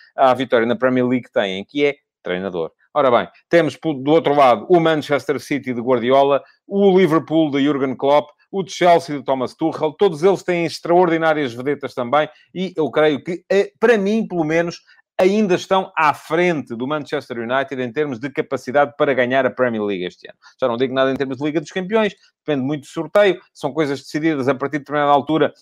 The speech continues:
ah, num, num só jogo ou em dois jogos e, portanto, ah, as coisas não, ah, não são iguais ao que são no campeonato. Mas no campeonato, ou eu muito me engano, ou o United, mesmo com o Ronaldo, não vai ser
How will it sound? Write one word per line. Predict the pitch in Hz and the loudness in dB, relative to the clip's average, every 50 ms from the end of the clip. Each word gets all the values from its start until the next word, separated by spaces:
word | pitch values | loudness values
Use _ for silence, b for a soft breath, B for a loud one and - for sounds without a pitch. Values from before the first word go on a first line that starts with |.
| b b - | b b 0
ah, | 151 151 147 139 135 135 131 131 | 2 4 4 4 4 4 2 0
num, | 135 147 156 160 160 156 151 143 143 | 0 -2 -2 -2 0 -2 -2 -4 -2
num | 151 165 165 143 | 0 0 0 0
só | - - 160 151 | 0 2 2 2
jogo | 127 131 170 190 165 156 | 2 2 2 4 4 4
ou | 143 | 2
em | 139 135 | 0 0
dois | 156 156 139 135 | -2 -4 -2 0
jogos | 175 196 190 151 135 | 0 0 0 0 -4
e, | 147 | -10
portanto, | 139 - 139 - 180 180 180 b b b b b - | -12 -10 -4 -2 -2 -2 -2 b b b b b 0
ah, | 165 160 156 151 - - | 2 4 4 4 4 0
as | 143 - | -2 -4
coisas | - - 180 151 143 156 135 | -2 -2 -2 -2 -2 -4 -4
não, | 135 160 165 160 151 b b b b b | -2 0 -2 -2 -2 b b b b b
ah, | b 147 143 135 131 | b 2 2 2 2
não | 135 147 160 151 | 2 2 0 0
são | - - 196 190 | 2 2 2 2
iguais | 175 143 147 170 175 170 139 143 | 4 4 4 6 6 4 4 2
ao | 156 143 | 0 -2
que | - | -2
são | - 165 160 | -4 -6 -6
no | 151 143 117 | -6 -6 -8
campeonato. | 151 135 110 110 104 92 87 87 - | -10 -10 -10 -10 -10 -8 -8 -10 -10
Mas | 147 170 160 | -10 -10 -10
no | 143 156 156 | -10 -10 -12
campeonato, | 165 156 143 151 156 165 170 170 - _ _ _ _ | -12 -12 -10 -6 -4 -4 -4 -4 -6 _ _ _ _
ou | - 135 123 120 | -6 -4 -2 -2
eu | 113 113 | -2 -2
muito | 117 123 127 127 127 139 | -2 -2 -4 -4 -6 -8
me | 147 | -10
engano, | 143 143 156 165 165 165 - | -6 -4 -2 -2 -2 -4 -6
ou | - 139 135 127 | -4 -4 -2 -2
o | |
United, | 123 120 127 131 131 127 139 127 | -2 -2 -2 -2 -2 -2 -2 -2
mesmo | 127 143 156 143 127 131 127 | -2 -2 -2 -2 -4 -4 -4
com | - 127 | -2 -2
o | 110 | -2
Ronaldo, | 101 107 113 123 127 123 - - | -2 -2 0 2 2 2 0 -2
não | 131 139 147 143 120 | -4 -2 -2 0 0
vai | 117 123 123 120 | 2 2 2 2
ser | - - - 120 123 - | 0 -4 -4 -4 -4 -4